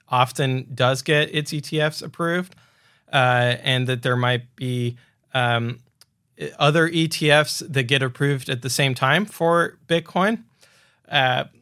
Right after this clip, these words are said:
we'll, we'll see. I think that if it does not get approved, there's going to be an increasing amount of pressure on the S E C,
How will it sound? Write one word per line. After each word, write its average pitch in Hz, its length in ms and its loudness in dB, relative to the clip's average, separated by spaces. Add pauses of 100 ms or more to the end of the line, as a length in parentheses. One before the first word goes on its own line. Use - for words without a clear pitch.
(120)
we'll, 190 200 0
we'll 214 200 2
see. 208 300 2
I 135 100 4
think 185 260 -2
that 165 260 2
if 156 160 2
it 151 100 -2
does 151 200 0
not 156 280 4
get 156 140 0
approved, 135 640 -2 (280)
there's 143 200 0
going 143 200 2
to 139 80 -6
be 139 120 2
an 139 220 0
increasing 156 580 0
amount 131 320 2
of 120 120 -4
pressure 143 680 0
on 135 200 0
the 127 100 -4
S 123 200 -2
E 123 80 -4
C, 160 480 0